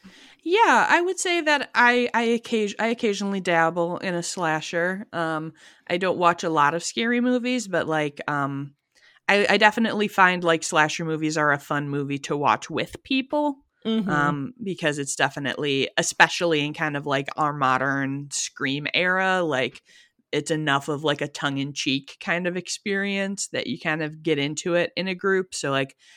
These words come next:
Speaker 1: I do, I mean, I've seen, uh, Nightmare on Elm Street,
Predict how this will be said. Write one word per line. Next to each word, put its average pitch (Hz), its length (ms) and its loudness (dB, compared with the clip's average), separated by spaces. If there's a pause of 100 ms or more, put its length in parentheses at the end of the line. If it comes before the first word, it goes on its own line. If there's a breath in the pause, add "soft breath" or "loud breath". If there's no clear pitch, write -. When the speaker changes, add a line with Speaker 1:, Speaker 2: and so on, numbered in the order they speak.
(180 soft breath)
Speaker 1:
I 147 120 0
do, 147 560 2
I 143 100 -2
mean, 135 400 -2
I've 147 180 -4
seen, 143 540 -2
uh, 139 180 -2
Nightmare 147 360 -2
on 139 120 0
Elm 135 260 -2
Street, 135 640 -4